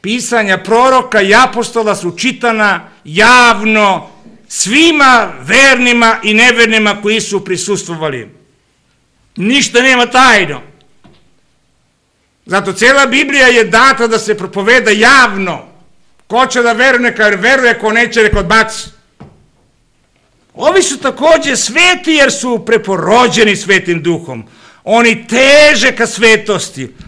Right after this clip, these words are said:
To se vidi u njihovom životu. Samo ovakvi su članovi crkve koji su nanovo rođeni, oprani kroz Hrista verom u njegovu krv. I onda kad je iz-, iznao pozdrave propovednicima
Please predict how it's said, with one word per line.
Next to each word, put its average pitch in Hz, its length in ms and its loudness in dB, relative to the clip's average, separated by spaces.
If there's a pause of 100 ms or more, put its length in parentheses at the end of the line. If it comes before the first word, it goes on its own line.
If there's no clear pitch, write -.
To 226 100 4
se 214 160 0
vidi 214 220 -2
u 214 60 2
njihovom 208 360 -2
životu. 165 520 -4 (420)
Samo 359 280 -2 (160)
ovakvi 269 480 0
su - 280 -6 (280)
članovi 247 480 0
crkve 180 520 -2
koji 226 200 -4
su 214 140 -4
nanovo 233 440 2
rođeni, 202 600 -2 (680)
oprani 247 540 2
kroz 220 240 -2
Hrista 226 580 -4
verom 202 500 0 (420)
u 165 100 -8
njegovu 170 380 -4
krv. 165 260 -4 (1400)
I 139 120 -6
onda 226 180 -2
kad 208 180 -2
je 190 160 0
iz-, 165 240 -8
iznao 196 400 -6
pozdrave 233 540 0 (280)
propovednicima 247 1120 -2